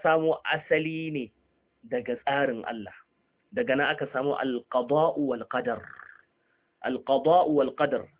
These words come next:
Al-qada' an riga an hukunta, an rubuta, an tsatsara, kamar yadda aya ta ce, "Inna zalika fi kitab, inna zalika ala Allah yasir." Don haka,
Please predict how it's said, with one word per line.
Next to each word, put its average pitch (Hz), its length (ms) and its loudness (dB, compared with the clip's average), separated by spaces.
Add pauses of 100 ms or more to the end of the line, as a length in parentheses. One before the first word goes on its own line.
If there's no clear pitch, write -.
Al-qada' 151 640 4
an 165 160 2
riga 143 320 2
an 147 160 -2
hukunta, 127 560 -4
an 139 80 0
rubuta, 127 680 -6
an 151 220 -2
tsatsara, 139 640 2 (500)
kamar 139 220 0
yadda 165 400 2
aya 151 240 2
ta 147 160 -12
ce, 139 160 -8 (480)
"Inna 185 400 2
zalika 151 560 4
fi 139 160 -2
kitab, 110 420 -12 (400)
inna 151 280 0
zalika 123 440 -2
ala 110 120 -4
Allah 107 280 -10
yasir." 98 380 -20 (1040)
Don 151 160 4
haka, 180 400 0